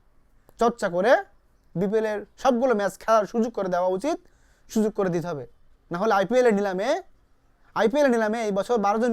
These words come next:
ক্রিকেটার নাম লিখেছিলেন, তার ভিতরে মাত্র দুজন ব্যাটসম্যান নাম লিখেছিলেন বাংলাদেশ থেকে। এটা আমাদের ভাবতে হবে, এটা আমাদের মাথায় রাখতে হবে। না হলে বাংলাদেশ ক্রিকেট দলের, বাংলাদেশ দলের ব্যাটসম্যান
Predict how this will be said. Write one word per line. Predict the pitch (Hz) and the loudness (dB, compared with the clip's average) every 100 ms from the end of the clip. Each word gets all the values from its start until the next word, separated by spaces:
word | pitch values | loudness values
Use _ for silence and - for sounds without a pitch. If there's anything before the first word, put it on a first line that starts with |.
| 208 | -2
ক্রিকেটার | 196 202 202 | -2 -2 -2
নাম | 185 190 | -4 -6
লিখেছিলেন, | 190 214 285 320 - - | -6 -4 -4 -4 -14 -2
তার | 220 269 | 4 6
ভিতরে | 247 240 214 | 6 2 0
মাত্র | 247 - 262 214 | -2 0 0 2
দুজন | 226 214 | 0 0
ব্যাটসম্যান | 175 202 247 233 | 0 -2 -4 -4
নাম | 196 185 | -4 -4
লিখেছিলেন | 175 170 160 135 - 156 | -6 -8 -10 -14 -12 -6
বাংলাদেশ | 180 180 165 160 - | -4 -4 -4 -6 -8
থেকে। | 151 127 - _ _ _ 170 | -16 -16 -20 _ _ _ -6
এটা | 190 | -4
আমাদের | 180 175 156 | -2 -4 -4
ভাবতে | 175 233 | -4 0
হবে, | 233 302 320 - - 165 | 4 4 2 -12 -12 -4
এটা | 175 | -2
আমাদের | 175 170 156 | -2 -2 -2
মাথায় | 190 - 254 | -4 2 2
রাখতে | 220 - 156 | 2 -2 -16
হবে। | 135 - _ _ _ _ - | -16 -20 _ _ _ _ -10
না | 175 | -6
হলে | 196 | -4
বাংলাদেশ | 175 175 175 - | -4 -4 -6 -4
ক্রিকেট | 196 185 220 190 | -4 0 0 2
দলের, | 226 311 370 - _ _ | 6 6 6 -4 _ _
বাংলাদেশ | 156 202 208 180 175 160 | -4 -2 -2 -2 -4 -4
দলের | 175 233 330 339 _ _ _ _ _ _ _ - 160 | 0 4 4 2 _ _ _ _ _ _ _ -4 0
ব্যাটসম্যান | 214 240 240 | 0 0 -2